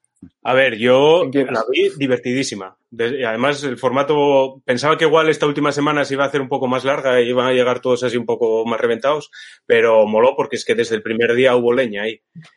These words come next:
Speaker 1: y estuvo súper divertida. Problema,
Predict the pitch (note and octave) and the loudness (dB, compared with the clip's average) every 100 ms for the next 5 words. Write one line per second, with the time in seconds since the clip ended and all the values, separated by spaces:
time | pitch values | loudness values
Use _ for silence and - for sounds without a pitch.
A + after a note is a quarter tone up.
0 | _ _ _ _ _ C3+ A2+ G2+ G2 F#2+ | _ _ _ _ _ -6 -4 -4 -2 -4
1 | - G#2+ A2+ A2 G2+ - - F#2+ F#2+ G#2+ | 0 4 6 4 0 -4 -2 0 0 0
2 | F2+ - _ _ _ _ - C#3+ D#3 E3 | -2 -6 _ _ _ _ 2 4 4 2
3 | A#2 | -2